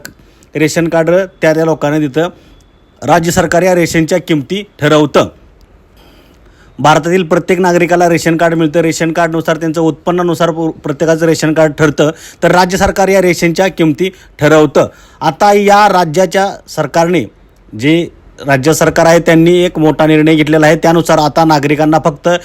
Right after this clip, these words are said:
चारशे पन्नास रुपयामध्ये गॅस सिलेंडर मिळणार आहे. रेशन कार्ड धारकांना कमीत कमी किमतीत मिळणार गॅस सिलेंडर. तर कसा, बघा, रेशन कार्ड धारकांना नॅशनल फूड सिक्युरिटी ॲक्ट म्हणजेच एन एफ एस अंतर्गत कमीत कमी किमतीत गॅस सिलेंडर दिला जायचा.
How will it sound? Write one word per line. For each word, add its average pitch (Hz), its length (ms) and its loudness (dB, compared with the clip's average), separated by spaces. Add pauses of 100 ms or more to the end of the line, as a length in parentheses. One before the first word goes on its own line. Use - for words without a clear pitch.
(220)
चारशे 170 260 0
पन्नास 165 400 -2
रुपयामध्ये 156 560 -2
गॅस 151 300 -2
सिलेंडर 147 320 -2
मिळणार 139 440 -2
आहे. 123 260 -2 (720)
रेशन 151 340 0
कार्ड 185 180 0
धारकांना 175 340 2
कमीत 175 360 0 (100)
कमी 180 340 0 (140)
किमतीत 151 360 0
मिळणार 147 320 0
गॅस 143 240 -2
सिलेंडर. 127 300 -4
तर 190 60 -4
कसा, 170 300 0
बघा, 170 220 2 (280)
रेशन 175 280 -2
कार्ड 185 160 -2
धारकांना 165 420 0
नॅशनल 165 580 -2
फूड 185 140 0
सिक्युरिटी 156 520 -2
ॲक्ट 147 260 -4
म्हणजेच 143 360 -2 (720)
एन 185 200 2
एफ 180 240 2
एस 160 340 -2
अंतर्गत 156 460 0 (280)
कमीत 170 200 0 (100)
कमी 185 320 -2 (320)
किमतीत 156 280 0 (120)
गॅस 175 180 2
सिलेंडर 165 280 0
दिला 143 240 0
जायचा. 135 320 -2